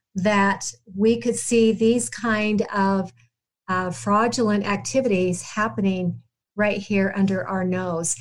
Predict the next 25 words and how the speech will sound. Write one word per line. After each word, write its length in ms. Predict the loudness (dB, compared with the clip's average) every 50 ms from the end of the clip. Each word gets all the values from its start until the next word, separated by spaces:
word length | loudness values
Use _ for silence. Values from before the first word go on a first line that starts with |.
| -12 -20 -20 _ _ _ -2
And 480 | 0 0 2 2 4 4 4 4 4 2
maybe 300 | 4 4 4 6 6 4
it's 200 | 4 2 0 -2
time 380 | -2 0 2 4 4 4 4 2
that 120 | 2 2
this 160 | 2 0 2
got 180 | 0 2 2 2
exposed 540 | 2 2 0 0 2 2 2 2 2 0 -2
because 280 | -2 -2 -2 0 0
I 60 | 0
really 380 | 2 2 4 4 6 6 6 4
don't 280 | 4 0 -2 -4 -6 -4
think, 260 | -2 -2 -2 -2 -6 -10 _ _ _ _ _ _ _ 0
um, 360 | 2 4 4 2 2 -2 -6 -14 -20 _ _ _ -20 -20
fraud, 540 | _ -6 -2 0 2 2 2 0 -2 -4 -8 -16 -20 -20 _ _ -6
uh, 260 | -6 -4 -4 -4 -6 -10 -12 -16 -20 _ _ _ _
turned 300 | -8 -2 2 4 4 4
up 240 | 4 2 0 0 0
in 140 | 2 2 4
this 260 | 4 2 0 -2 -4
election 500 | -4 -2 0 0 0 0 -2 -2 0 0
cycle. 640 | 0 0 -2 -2 -2 -2 -2 -2 -2 -2 -4 -4 -8 -14 -18 -20 -20 _ _ _ _ _
And 400 | 0 2 4 4 6 4 4 4
my 160 | 4 4 2
guest 580 | 2 2 2 2 4 2 0 -2 -4 -6 -8 -10